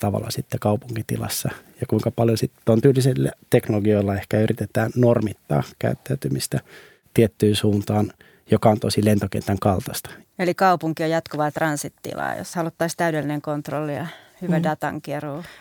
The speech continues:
Speaker 3: Mut kiinnostavaa on musta se, että toisaalta tässä niinku valokuvat on siellä vallankäytön ytimessä, mut sit toisaalta valokuvataiteilijat on myöskin niinku tuomassa näitä rakenteita, niinku nyt tässä kohtaa Hovers näitten teostensa kautta niinku näkyväksi ja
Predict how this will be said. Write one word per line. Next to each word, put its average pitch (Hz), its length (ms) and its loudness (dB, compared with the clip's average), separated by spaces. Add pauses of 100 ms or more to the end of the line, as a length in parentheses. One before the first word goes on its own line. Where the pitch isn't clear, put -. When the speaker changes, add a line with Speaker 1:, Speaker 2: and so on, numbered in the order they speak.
Speaker 3:
Mut 180 100 2 (120)
kiinnostavaa 170 520 6
on 156 60 4
musta 165 280 0
se, 156 140 4
että 156 200 0 (140)
toisaalta 156 400 2
tässä - 260 -2
niinku 151 300 -2 (420)
valokuvat 160 760 2
on 147 380 2 (120)
siellä 143 380 0 (100)
vallankäytön 156 500 2
ytimessä, 151 460 2
mut 147 160 0
sit - 140 -2
toisaalta 147 360 2
valokuvataiteilijat 151 1040 4
on 143 100 0
myöskin 160 380 -2
niinku 175 260 2 (360)
tuomassa 165 440 4
näitä 156 280 2
rakenteita, 156 560 2
niinku 156 240 2
nyt 160 180 2
tässä - 220 -4
kohtaa 156 340 0
Hovers 160 460 -2 (120)
näitten 165 280 -2
teostensa 160 480 0
kautta - 320 -2
niinku 170 300 0
näkyväksi 160 520 0
ja - 120 -2